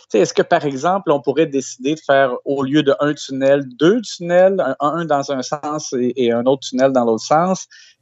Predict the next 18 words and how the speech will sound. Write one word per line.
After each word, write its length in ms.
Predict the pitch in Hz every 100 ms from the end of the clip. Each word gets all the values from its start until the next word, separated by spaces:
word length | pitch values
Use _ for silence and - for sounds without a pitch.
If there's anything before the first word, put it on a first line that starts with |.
| -
euh, 460 | 117 120 120 123 - -
ou 80 |
faire 260 | 123 151 147
en 140 | 131
sorte, 260 | 120 160 135
dans 80 | 135
le 60 |
fond, 180 | 127 147
qu'il 140 | 143 135
y 40 |
ait 120 | 127 151
une 120 | 135
voie, 260 | 120 143
par 160 | 151 127
exemple, 320 | 123 123 139
dans 80 | 127
le 60 | 117
milieu 560 | 120 117 120 135 147